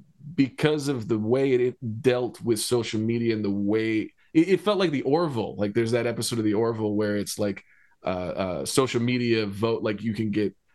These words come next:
downvoted into it being executed. I don't, s-, not to spoil that, but, like, it was just really interesting. It's just a, a portrayal of a response to a disaster of this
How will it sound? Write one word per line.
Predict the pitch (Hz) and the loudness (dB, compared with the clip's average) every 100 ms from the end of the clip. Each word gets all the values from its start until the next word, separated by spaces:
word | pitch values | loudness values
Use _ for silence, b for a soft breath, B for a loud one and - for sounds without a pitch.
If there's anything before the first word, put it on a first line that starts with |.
| _ _ | _ _
downvoted | 135 131 131 127 107 123 120 117 107 | 0 0 0 -4 0 0 2 0 0
into | 110 107 113 | -2 0 0
it | 95 - | -2 -2
being | 120 110 | 0 0
executed. | 95 123 - - - - - _ | -2 -4 -6 -6 -8 -10 -12 _
I | - | -10
don't, | - - _ | -10 -10 _
s-, | - - | -14 -10
not | - 104 - | -6 -6 -4
to | 90 | -6
spoil | - - 107 95 | -6 -4 -2 -2
that, | 90 - | -4 -2
but, | |
like, | 107 110 | 0 2
it | 113 | 0
was | 107 | -2
just | 101 117 | -2 -2
really | 107 120 117 117 | 0 0 0 -2
interesting. | 120 - 113 - 110 107 | -4 -2 -6 -2 -2 0
It's | 95 98 - - _ b b b b | -2 -4 -8 -12 _ b b b b
just | 135 139 - | 0 0 2
a, | 131 127 - | 0 0 0
a | 123 120 117 107 - _ _ _ _ | 0 2 -2 -4 -8 _ _ _ _
portrayal | 117 - - 160 170 165 | -2 0 0 2 2 2
of | 131 123 | 0 -2
a | 110 | -2
response | 107 - - 135 135 123 - | -2 -4 0 0 0 -4 -8
to | - 113 | -2 -2
a | |
disaster | 98 101 113 120 117 110 104 | 0 0 0 0 -4 -2 -2
of | 101 | 0
this | 104 - - - | -2 -2 -6 -10